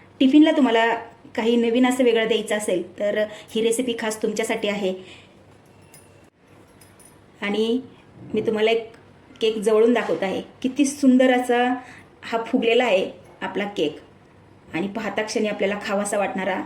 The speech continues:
हा केक आपला अगदी कमी वेळेत झटपट तयार होतो. आणि तुम्ही पाहू शकता याचं टेक्स्चरसुद्धा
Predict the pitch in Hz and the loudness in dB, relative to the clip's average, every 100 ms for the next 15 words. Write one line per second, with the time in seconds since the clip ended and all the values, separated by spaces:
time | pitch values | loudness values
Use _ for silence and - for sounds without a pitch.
0 | - - - - - - - - - 196 | -12 -20 -20 -20 -20 -20 -20 -16 -10 -8
1 | 202 196 196 196 185 - 214 226 247 240 | -6 -6 -4 -4 -4 -4 -4 -4 0 0
2 | 240 233 208 214 - - 214 - 262 262 | 2 0 0 -4 -8 -8 -8 -4 -4 -2
3 | 226 220 214 - 185 202 - - - - | 0 0 0 -2 -6 -8 -18 -20 -20 -20
4 | - - - - _ _ _ - - - | -20 -20 -20 -20 _ _ _ -20 -20 -20
5 | - - - - - - 180 190 196 - | -20 -20 -20 -20 -20 -16 -10 -6 -6 -8
6 | - - - - - - - - - - | -12 -20 -20 -20 -20 -20 -20 -20 -20 -20
7 | - - - - 196 196 - - - - | -20 -20 -20 -12 -6 -6 -6 -12 -20 -18
8 | - 208 214 - - 156 - - 165 196 | -10 -6 -4 -6 -4 -8 -8 -12 -10 -8
9 | 196 175 - 185 190 170 156 | -6 -6 -4 -6 -6 -8 -8